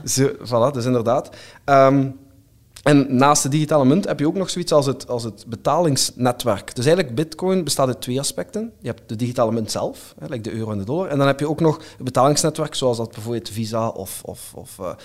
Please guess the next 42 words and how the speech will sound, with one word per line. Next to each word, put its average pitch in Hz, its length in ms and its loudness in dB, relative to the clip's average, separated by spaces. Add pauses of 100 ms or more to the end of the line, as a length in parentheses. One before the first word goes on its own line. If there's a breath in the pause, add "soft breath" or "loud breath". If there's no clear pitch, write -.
(220 loud breath)
eh, 92 260 -6
Mastercard 113 560 -2
of 95 120 -10
PayPal 123 360 -6
kennen. 101 260 -12 (400 loud breath)
En, 131 380 2
eh, 123 240 2
het - 140 -6
zijn 139 180 4
die 196 140 2
twee 190 280 -2
zaken 170 600 2 (100)
dat 131 160 2
eigenlijk 175 340 -2
wel 143 420 2
waarde 151 360 0
geven 147 260 -2
aan 131 120 2
on-, 131 200 2
aan, 110 300 -8
aan 113 160 -6
de 117 60 -2
maatschappij 117 380 -2
en 185 60 -2
dat 147 100 4
wij 127 100 4
er 120 80 -2
allemaal 117 460 -2
in 113 220 -4
geloven. 123 500 -2 (380 loud breath)
Of, - 340 -6
of, 110 220 -8
of 110 180 -10
dat 113 120 0
het 110 140 -4
ook 117 140 -6
zijn 110 120 -2
waarde 117 200 0
heeft, 123 320 -8
omdat, 131 500 4 (360 loud breath)
eh, 120 200 -2
het - 280 -10